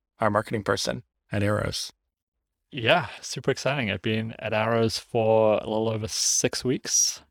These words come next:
Speaker 2: actually mid-November.
Speaker 1: Who's counting?
Speaker 2: At least I'm not counting by the day anymore. So, yeah,
Speaker 1: Yeah.
Speaker 2: it's, it's been exciting. First marketer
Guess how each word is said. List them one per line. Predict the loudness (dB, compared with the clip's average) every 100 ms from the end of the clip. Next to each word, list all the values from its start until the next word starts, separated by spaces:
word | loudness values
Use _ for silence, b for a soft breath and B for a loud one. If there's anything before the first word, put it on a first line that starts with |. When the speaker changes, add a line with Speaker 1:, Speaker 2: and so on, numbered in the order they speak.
| -10
Speaker 2:
actually | -8 -4
mid-November. | -2 0 2 4
Speaker 1:
Who's | 4
counting? | 4 0 -2 -8 -10 _ _ -20 B B _ 0
Speaker 2:
At |
least | 2 4
I'm | 4
not | 6
counting | 6 8
by | 6
the | 6
day | 6 6
anymore. | 2 -4 -8 -14
So, | -14 -12 -12 -14 _ _ _ -20 _ _
yeah, | 2 2
Speaker 1:
Yeah. | -2
Speaker 2:
it's, | -8 -6 -6
it's | -4 -2
been | 2
exciting. | 6 4 4 -2
First | 2 2 2
marketer | -2 4 4 6 4